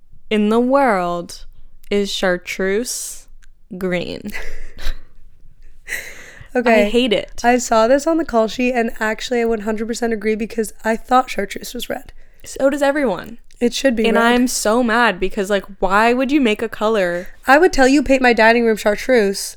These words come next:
Speaker 2: and if I came home to a green house, I'd be pissed.
Speaker 1: Exactly.
Speaker 2: 'Cause it's supposed to be red.
Speaker 1: Like, if my interior designer that I don't have emailed me and was like, "I'm picking out these chartreuse curtains,"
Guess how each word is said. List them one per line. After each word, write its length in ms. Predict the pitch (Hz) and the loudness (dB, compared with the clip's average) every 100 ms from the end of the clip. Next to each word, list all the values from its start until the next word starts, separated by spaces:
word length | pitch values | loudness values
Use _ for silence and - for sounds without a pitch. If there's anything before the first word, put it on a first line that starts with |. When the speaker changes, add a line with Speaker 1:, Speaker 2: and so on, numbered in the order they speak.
| - | -2
Speaker 2:
and 120 | 226 | 2
if 80 | 226 | 4
I 80 | 226 | 4
came 240 | 240 247 | 4 2
home 160 | 226 233 | 2 0
to 180 | 240 226 | 0 -2
a 20 | |
green 480 | 196 226 220 214 226 - - - - | 0 0 2 -2 -6 -12 -16 -16 -2
house, 500 | 269 254 208 196 - | 2 4 2 -2 -2
I'd 100 | 208 | -2
be 80 | 202 | 8
pissed. 540 | - - - - - | 12 12 8 -4 -10
Speaker 1:
Exactly. 720 | 214 214 277 320 - - - - - - - | -8 -2 -2 -2 -6 -8 -10 -16 -18 -16 -4
Speaker 2:
'Cause 200 | 240 220 | 0 0
it's 180 | 226 - | -4 -6
supposed 260 | 233 - - | -8 -8 -10
to 40 | |
be 80 | 233 | -4
red. 360 | 262 - - - - - - | -4 -4 -12 -14 -18 -14 -8
Speaker 1:
Like, 140 | 208 | -4
if 100 | 226 | -2
my 260 | 214 202 208 208 | 0 0 0 -2
interior 360 | 214 214 220 202 | -4 -2 -2 -2
designer 440 | 185 214 220 185 | -2 -2 -2 -2
that 120 | 175 | 0
I 60 | 175 | -2
don't 260 | 175 180 185 | -2 -4 -4
have 420 | 220 214 180 - - | -4 -4 -4 -8 -2
emailed 400 | 214 190 175 - | -2 -2 -4 -8
me 220 | 175 175 | -10 -8
and 160 | 175 180 | -8 -8
was 200 | 180 190 | -8 -6
like, 240 | 185 175 - | -6 -6 -10
"I'm 100 | 196 | -8
picking 340 | 214 - 220 | -8 -6 -4
out 180 | 208 - | -4 -4
these 240 | 202 196 | -6 -4
chartreuse 880 | 196 190 - - 185 185 - - - | -4 -4 -4 -6 -6 -6 -12 -14 -14
curtains," 760 | - 196 - - - - - | -8 -6 -6 -10 -12 -12 -14